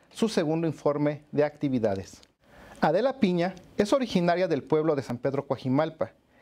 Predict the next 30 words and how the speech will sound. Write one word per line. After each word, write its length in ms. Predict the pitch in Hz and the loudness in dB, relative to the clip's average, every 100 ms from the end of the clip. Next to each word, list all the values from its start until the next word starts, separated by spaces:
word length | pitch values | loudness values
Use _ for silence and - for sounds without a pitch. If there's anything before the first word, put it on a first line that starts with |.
| - - | -20 0
en 160 | 185 | 2
la 140 | 196 202 | 2 0
demarcación 680 | 196 139 - 135 - 151 | 0 -2 0 -4 0 -4
territorial 600 | 151 156 - 120 127 151 - _ _ - | -2 -6 -2 0 2 0 -4 _ _ -2
Coajimalpa 560 | 214 214 185 165 170 | -2 0 0 0 0
de 80 | 175 | -2
Morelos, 520 | 180 190 156 147 160 _ _ _ | 0 0 0 -2 -6 _ _ _
donde 320 | 143 139 147 | 0 0 2
ha 60 | 160 | 0
residido 600 | 190 180 135 147 151 151 _ _ | 0 -4 -4 0 0 -4 _ _
toda 240 | 143 143 143 | 0 0 0
su 160 | - | -4
vida. 280 | 110 107 101 - _ _ _ - - - - | -4 -4 -6 -18 _ _ _ -20 -20 -14 0
Es 200 | 196 226 | 0 2
maestra 380 | 262 226 214 254 | 0 0 0 0
jubilada 640 | - 139 131 135 151 - _ - - | 2 2 2 0 -2 -4 _ -20 -2
con 200 | 147 160 | 0 2
más 180 | 220 | 0
de 100 | 226 | 0
treinta 560 | 175 - 226 262 262 180 | -2 0 0 0 0 -2
años 280 | 175 185 175 | 0 -4 -4
de 60 | |
experiencia 600 | - - 127 139 147 - | -8 -2 -2 0 -2 -4
frente 360 | 151 131 120 123 | -4 -4 -2 -2
a 40 | |
grupo, 400 | 117 165 185 - - _ _ _ - - | -2 -2 -4 -10 -18 _ _ _ -20 -2
egresada 600 | - 135 131 - 170 196 | 0 2 0 0 0 0
con 160 | 208 175 | 0 0
mención 300 | 139 143 160 | 0 0 -2
honorífica 680 | 170 123 139 147 147 156 | 0 -2 -2 -6 -2 -2